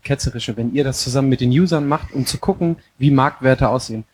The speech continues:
seid ihr zufrieden mit den Matchings? Also ich guck auch hin und wieder auf Transfermarkt, bin jetzt aber beispielsweise kein aktiver User, der sich daran beteiligt an,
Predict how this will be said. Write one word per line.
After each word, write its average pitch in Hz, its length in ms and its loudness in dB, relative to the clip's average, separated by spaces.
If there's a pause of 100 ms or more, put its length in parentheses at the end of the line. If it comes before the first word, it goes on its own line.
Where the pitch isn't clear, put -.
seid 127 240 0
ihr 147 80 -8
zufrieden 170 480 -2
mit 139 140 0
den 117 100 0
Matchings? 208 480 -4
Also 127 160 -2
ich 139 120 -4
guck - 200 -2
auch 143 140 2
hin 165 120 0
und 147 120 -2
wieder 143 180 -2
auf 127 80 -8
Transfermarkt, 147 640 -4
bin 139 100 -2
jetzt 143 140 -2
aber 127 120 2
beispielsweise 131 400 2
kein 135 160 2
aktiver 131 300 0
User, 135 320 0
der 131 100 -2
sich 123 120 -6
daran 127 240 -2
beteiligt 127 440 -2
an, 120 280 -4